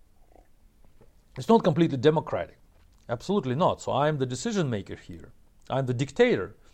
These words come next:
but I'm a smart dictator. I dictate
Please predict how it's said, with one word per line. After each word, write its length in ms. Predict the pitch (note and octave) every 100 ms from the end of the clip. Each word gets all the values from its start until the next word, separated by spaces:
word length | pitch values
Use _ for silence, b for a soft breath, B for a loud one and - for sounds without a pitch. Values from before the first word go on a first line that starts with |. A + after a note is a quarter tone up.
| b b b b
but 140 | C#3 C#3
I'm 200 | F3 F3
a 40 |
smart 400 | - F3 G#3 D3+
dictator. 480 | A#2 - F2+ E2 - _ _ _ _ _ _ - -
I 160 | B2+ B2+
dictate 680 | A2 A#2+ - A3 F3 -